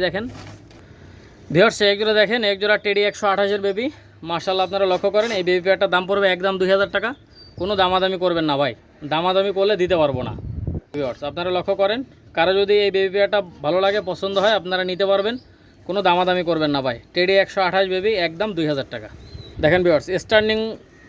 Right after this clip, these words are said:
লক্ষ্য করেন এবং নাকের ফুলটা দেখেন, মাশাআল্লাহ। ভিউয়ার্স, কারো যদি পছন্দ হয়, আপনারা অবশ্যই যোগাযোগ করে নিয়ে নিতে পারবেন। ডান সাইডটা মাদি, বাম সাইডটা নর। দেখেন ভিউয়ার্স, মাদির পাটা খালি আছে, নরের পাটা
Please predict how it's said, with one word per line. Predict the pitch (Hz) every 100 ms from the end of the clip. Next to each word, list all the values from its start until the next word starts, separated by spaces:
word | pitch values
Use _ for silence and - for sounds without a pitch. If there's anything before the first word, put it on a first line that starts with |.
| - - 196 196
লক্ষ্য | 190 202 202
করেন | 208 226
এবং | 202 190 190
নাকের | 170 190 185
ফুলটা | - 190 196 196
দেখেন, | 190 170 208
মাশাআল্লাহ। | 180 156 175 170 185 220 - - - - - - - -
ভিউয়ার্স, | 147 208 -
কারো | 185 196
যদি | 208 202
পছন্দ | 196 - 208 202
হয়, | 226 196
আপনারা | 196 196 185
অবশ্যই | 190 - 208 208
যোগাযোগ | 170 185 190 190 185
করে | 202 208
নিয়ে | 190 190
নিতে | 185
পারবেন। | 190 196 220
ডান | 180 175
সাইডটা | 180 180 190
মাদি, | 175 170 190
বাম | 175 156
সাইডটা | 175 170 175
নর। | 160 196 - - - - - - -
দেখেন | 147 165
ভিউয়ার্স, | 170 196 - - - - -
মাদির | 143 151 175 165
পাটা | 170 175
খালি | 156 160 175
আছে, | 170 190 190
নরের | 165 160
পাটা | 160 165 165